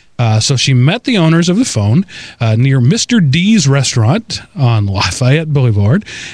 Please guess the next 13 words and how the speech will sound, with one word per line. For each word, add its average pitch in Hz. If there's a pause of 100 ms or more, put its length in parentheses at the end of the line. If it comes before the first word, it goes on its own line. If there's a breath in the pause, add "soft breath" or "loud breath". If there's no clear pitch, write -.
And 151
according 262
to 262
authorities, 208
the 151
victim 151
gave 226
the -
couple, 240 (300)
two 214
people, 175 (840)
the 175
phone, 143